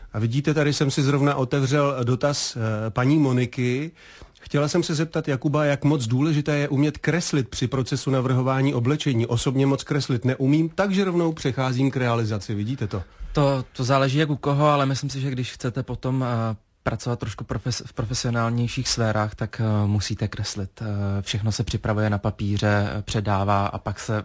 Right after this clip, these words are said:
Speaker 2: kontroluje v-, při modeláži.
Speaker 1: A další velice zajímavý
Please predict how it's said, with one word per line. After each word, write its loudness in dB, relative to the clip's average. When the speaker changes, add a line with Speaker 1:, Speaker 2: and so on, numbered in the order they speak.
Speaker 2:
kontroluje 0
v-, -20
při -10
modeláži. -2
Speaker 1:
A 0
další 2
velice 2
zajímavý 2